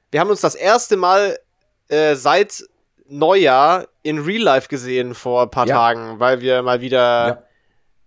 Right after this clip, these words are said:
Speaker 2: Ja.
Speaker 1: äh,
Speaker 2: So
Speaker 1: uns
Speaker 2: schaut's
Speaker 1: abends getroffen
Speaker 2: aus.
Speaker 1: haben. Und wir waren, wir waren essen und
Speaker 2: Mhm.
Speaker 1: wir waren, wir waren im, wir waren im Pub mal wieder. Nach
Speaker 2: Und dann waren wir im
Speaker 1: langer
Speaker 2: Puff.
Speaker 1: Zeit.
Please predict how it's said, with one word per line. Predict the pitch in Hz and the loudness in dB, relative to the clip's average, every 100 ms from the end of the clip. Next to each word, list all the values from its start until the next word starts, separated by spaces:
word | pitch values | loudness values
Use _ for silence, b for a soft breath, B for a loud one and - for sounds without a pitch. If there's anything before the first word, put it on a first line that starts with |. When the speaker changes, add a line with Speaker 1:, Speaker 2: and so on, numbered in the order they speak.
| _ | _
Speaker 2:
Ja. | 117 | -2
Speaker 1:
äh, | 123 120 117 113 110 107 104 104 104 104 71 71 - | 0 2 2 0 -2 -4 -4 -6 -6 -6 -8 -8 -10
Speaker 2:
So | 98 | -10
Speaker 1:
uns | 95 | -4
Speaker 2:
schaut's | 98 | 0
Speaker 1:
abends | 139 - | 0 -2
getroffen | - 185 208 180 | -4 -2 -2 0
Speaker 2:
aus. | |
Speaker 1:
haben. | 120 107 101 _ _ _ _ | 0 -2 -10 _ _ _ _
Und | - | -8
wir | 123 | -6
waren, | 117 117 117 117 - _ | -2 -2 -4 -12 -20 _
wir | 123 | -4
waren | 120 120 | -2 -2
essen | 101 135 156 156 208 247 226 | -2 -4 -6 -10 -14 -20 -18
und | - 117 131 | -10 -8 -6
Speaker 2:
Mhm. | 101 | -4
Speaker 1:
wir | 117 | -2
waren, | 120 120 120 120 | 0 0 -4 -10
wir | 120 117 | -8 -2
waren | 120 120 | -2 -2
im, | 117 120 120 | -6 -10 -6
wir | 123 | 0
waren | 120 123 | 0 -2
im | 123 | -8
Pub | - 151 - _ _ _ | 0 0 0 _ _ _
mal | 139 143 | -8 -8
wieder. | 151 170 196 220 _ _ _ _ _ _ | -4 -6 -6 -10 _ _ _ _ _ _
Nach | 127 | -2
Speaker 2:
Und | 135 | 0
dann | 123 | 2
waren | 117 127 | 2 2
wir | |
im | 120 | 0
Speaker 1:
langer | 139 | -2
Speaker 2:
Puff. | 143 | -2
Speaker 1:
Zeit. | 127 135 | -2 -4